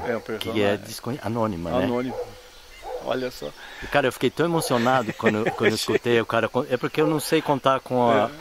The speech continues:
Speaker 1: É,
Speaker 2: com a
Speaker 1: assim, a,
Speaker 2: força que
Speaker 1: com a
Speaker 2: ele
Speaker 1: força que ele
Speaker 2: contou, mas
Speaker 1: contou.
Speaker 2: eu chorei quando ele
Speaker 1: Não,
Speaker 2: contou.
Speaker 1: mas é, olha, é, a, a expressão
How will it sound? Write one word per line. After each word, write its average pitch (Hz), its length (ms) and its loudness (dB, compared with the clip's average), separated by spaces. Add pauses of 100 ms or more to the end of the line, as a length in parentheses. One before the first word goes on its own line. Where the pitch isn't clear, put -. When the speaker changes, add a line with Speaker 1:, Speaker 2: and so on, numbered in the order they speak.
(140)
Speaker 1:
É, 127 100 2
Speaker 2:
com 123 40 4
a - 20 6
Speaker 1:
assim, 139 100 6
a, 131 40 8
Speaker 2:
força 123 240 4
que 135 100 -2
Speaker 1:
com - 20 4
a - 20 4
Speaker 2:
ele 123 100 2
Speaker 1:
força 139 300 2
que 117 60 4
ele 107 100 6
Speaker 2:
contou, 123 200 2
mas 110 120 0
Speaker 1:
contou. 120 80 6
Speaker 2:
eu 110 100 4
chorei 123 300 2
quando 104 180 -4
ele 95 120 -2
Speaker 1:
Não, 123 60 -6 (140)
Speaker 2:
contou. 117 60 4
Speaker 1:
mas 120 260 0
é, 123 320 4
olha, 120 300 2
é, 117 320 -4 (1800)
a, 143 320 2 (380)
a 143 140 2
expressão 143 840 2